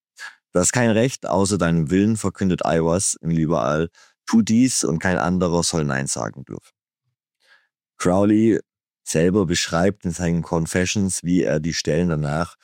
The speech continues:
staunend durchgelesen habe und ja, dass er eben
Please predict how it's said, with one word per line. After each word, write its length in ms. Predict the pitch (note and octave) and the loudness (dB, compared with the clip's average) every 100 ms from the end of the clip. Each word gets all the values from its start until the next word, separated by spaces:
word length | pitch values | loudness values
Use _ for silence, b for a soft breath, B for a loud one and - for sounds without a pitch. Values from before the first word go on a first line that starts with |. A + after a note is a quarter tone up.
| b | b
staunend 600 | - - E2 F2 G2 F2+ | -16 -6 0 2 2 2
durchgelesen 760 | F#2+ G2+ - E2+ F2 F2+ F#2+ D#2 | 0 -2 -2 0 2 0 -2 -2
habe 520 | E2 F2+ G2 G#2+ G#2 _ b b b b _ _ _ | 0 0 0 -2 -4 _ b b b b _ _ _
und 680 | - E2+ F2 F2 D#2+ - - _ _ _ _ _ - | 0 2 2 0 -4 -12 -20 _ _ _ _ _ -4
ja, 300 | F2 D2+ - _ _ _ _ | -2 -2 -8 _ _ _ _
dass 160 | E2 F2+ | -2 0
er 80 | |
eben 440 | C2+ D#2+ F2 E2 | 0 0 0 -2